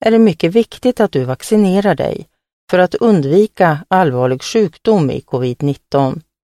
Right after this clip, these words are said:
Skyddet från vårens dos blir viktigt både nu och även inför en eventuell tidig smitta till hösten,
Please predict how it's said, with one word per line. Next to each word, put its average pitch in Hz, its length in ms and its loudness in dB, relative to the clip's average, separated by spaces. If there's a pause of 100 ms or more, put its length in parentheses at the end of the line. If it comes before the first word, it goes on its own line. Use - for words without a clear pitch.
(720)
Skyddet 160 440 0
från 208 240 0
vårens 180 440 2
dos 156 480 -4
blir 196 180 4
viktigt - 680 -4
både 151 320 0
nu 143 420 0
och 190 220 0
även 135 280 0
inför 156 560 0
en 143 160 0
eventuell 156 640 0
tidig 139 420 -4
smitta - 480 -4
till 170 180 -6
hösten, 139 680 -2